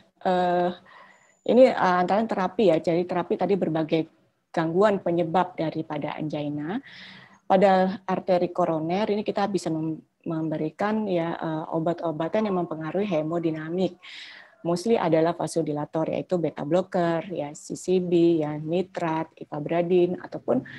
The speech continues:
kalau ada blockage kita buka dengan suatu tindakan P C I. Nah, tapi tadi ada,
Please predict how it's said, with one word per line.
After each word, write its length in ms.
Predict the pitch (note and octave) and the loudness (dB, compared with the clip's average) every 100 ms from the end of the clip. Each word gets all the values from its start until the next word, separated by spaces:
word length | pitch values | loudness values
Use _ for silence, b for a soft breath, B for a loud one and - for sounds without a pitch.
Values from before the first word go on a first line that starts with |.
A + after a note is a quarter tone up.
| B | B
kalau 140 | - F#3+ | 0 4
ada 80 | F#3 | 6
blockage 400 | D#3 D#3+ A#3+ A#3+ | 4 4 4 0
kita 240 | - D#3+ | -4 -4
buka 240 | D3+ A3+ G3 | 0 0 2
dengan 240 | D#3+ D3+ | 0 -2
suatu 240 | D#3 - | -6 -4
tindakan 560 | G3 F#3 D3+ D3+ F#3 G3 | -2 -2 -6 -6 -4 -4
P 80 | E3+ | -4
C 240 | - E3 | -6 -8
I. 400 | D3 D3 C#3+ C3+ - _ B B B B | -8 -8 -8 -10 -12 _ B B B B
Nah, 80 | - | -2
tapi 240 | - D#4+ | 0 2
tadi 240 | - A3+ | 4 6
ada, 480 | C4 F#3 G#3+ A#3 C4 | 6 6 6 4 2